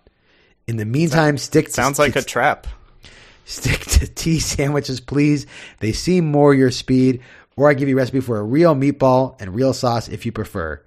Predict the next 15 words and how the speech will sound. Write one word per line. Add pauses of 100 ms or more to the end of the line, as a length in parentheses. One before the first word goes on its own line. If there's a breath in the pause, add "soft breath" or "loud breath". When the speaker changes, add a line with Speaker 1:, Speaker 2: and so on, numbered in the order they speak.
(680 soft breath)
Speaker 1:
Blah,
blah,
blah."
I'm
gonna
skip
the
rest. (580 soft breath)
"For
the
love
of
the
sandwich
gods,